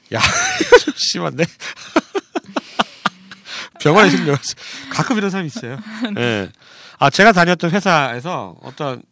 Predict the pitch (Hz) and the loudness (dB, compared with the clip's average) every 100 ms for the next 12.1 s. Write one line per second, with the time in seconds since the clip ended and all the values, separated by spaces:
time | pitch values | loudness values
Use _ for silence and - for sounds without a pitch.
0 | - 107 107 104 120 143 123 113 120 160 | -12 -6 -6 -4 -6 -6 -6 -10 -8 -8
1 | 87 _ _ - - 208 185 175 120 220 | -10 _ _ -20 -12 -10 -8 -8 -6 -4
2 | 196 143 175 160 139 117 113 135 117 95 | -2 -2 -2 -4 -8 -8 -6 -4 -4 -6
3 | - 120 - 214 202 160 107 - 139 151 | -8 -10 -6 -6 -6 -8 -8 -14 -14 -12
4 | 165 113 98 135 110 110 139 98 87 107 | -10 -10 -10 -10 -10 -10 -12 -12 -12 -12
5 | - _ _ - - - 202 202 190 185 | -14 _ _ -20 -8 0 0 0 -2 -2
6 | - - - 151 135 147 127 - - - | -6 -14 -4 -2 -2 -6 -10 -10 -10 -10
7 | - - - - - _ - - _ _ | -12 -18 -20 -12 -12 _ -20 -20 _ _
8 | - - 196 185 110 104 104 110 113 101 | -18 -14 -14 -8 -8 -8 -8 -8 -8 -8
9 | - - - - 107 151 127 107 120 104 | -12 -20 -20 -8 2 4 4 2 -2 -4
10 | 101 101 82 127 214 320 - - - - | -6 -8 -2 6 8 6 4 -10 -8 -6
11 | 214 220 226 208 202 175 196 - 180 98 | -4 -4 -4 -8 -12 -18 -4 6 8 8